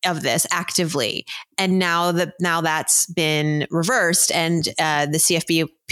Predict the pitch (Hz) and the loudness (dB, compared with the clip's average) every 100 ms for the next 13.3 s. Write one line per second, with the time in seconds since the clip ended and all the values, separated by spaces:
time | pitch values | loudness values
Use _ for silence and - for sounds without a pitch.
0 | - 165 - - 202 - 170 - 165 156 | -2 -2 0 0 2 2 0 0 0 2
1 | 151 151 143 143 139 - - 180 165 151 | 2 2 2 2 0 -4 0 2 2 2
2 | 151 147 151 156 147 143 - 151 147 139 | 2 0 0 -2 -2 -2 0 2 2 2
3 | - 143 135 - - 180 143 127 165 220 | 0 0 0 -2 0 0 2 2 2 0
4 | - - - 180 185 175 160 156 156 - | -2 -8 -4 0 2 2 2 2 0 -2
5 | - 175 - 170 - - - - - 156 | -6 -4 -2 0 -2 -6 -6 -4 -2 -2
6 | 185 - 269 240 - 214 202 202 190 180 | 0 0 2 2 2 2 2 2 2 2
7 | 165 170 180 170 185 170 147 135 147 156 | 2 2 2 2 2 2 2 2 0 0
8 | - - 170 180 - 196 254 226 214 208 | -4 -2 2 2 2 2 2 0 0 0
9 | 196 - - - 220 294 277 254 208 - | 0 -2 -14 -4 0 2 2 2 2 2
10 | - 240 185 170 226 294 208 190 185 202 | 2 2 2 2 2 2 2 2 2 2
11 | 196 190 165 196 247 254 208 208 196 175 | 2 2 2 0 0 2 2 2 0 2
12 | 170 180 180 170 - 175 156 196 208 143 | 2 2 0 0 0 0 2 2 2 0
13 | - - - | -2 -2 -4